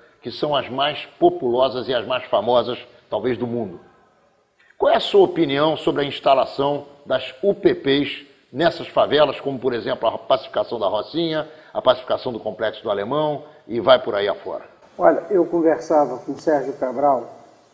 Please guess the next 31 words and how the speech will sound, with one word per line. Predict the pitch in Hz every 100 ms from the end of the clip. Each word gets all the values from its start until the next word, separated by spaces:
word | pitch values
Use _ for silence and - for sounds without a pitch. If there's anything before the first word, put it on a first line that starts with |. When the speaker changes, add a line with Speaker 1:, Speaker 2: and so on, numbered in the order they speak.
| _
Speaker 2:
quando | 156 151
ele | 151
estava | 147 151 151
em |
campanha | - 151 - 147 147 143
para | 147
o |
primeiro | - 147 151 151
mandato. | 151 135 127 123 - 139
Nós | 147 135
estávamos | - - 139 131 139 143 139 131 - -
almoçando | 156 156 143 - 156 147 147 160 - - _ _ _ _
num | 165
restaurante | 151 170 - 156 156 156 156
lá | 151
no | 156
Leblon. | 151 147 120 123 - - _ _ _ _ - -
Ele | 214 220
trocava | 208 - 202 175
ideias | - 170 185 156 -
e | 170 170 165
aí | 165
eu | 175
disse | 160
assim: | 147 - 139
"Governador, | 139 151 147 143 165
o |
grande | 143 175 226 175
problema | 175 156 113 147 135 123 - - - - _ _ _ _ _ -
das | 151 -
favelas | 143 127 156 170 135